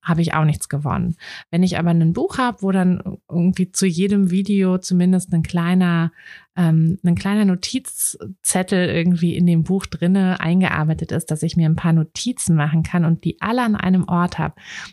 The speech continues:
dann habe ich zumindest schon mal für mich so ein kleines Nachschlagewerk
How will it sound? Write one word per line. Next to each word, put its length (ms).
dann 180
habe 160
ich 100
zumindest 460
schon 120
mal 140
für 140
mich 240
so 80
ein 60
kleines 400
Nachschlagewerk 1080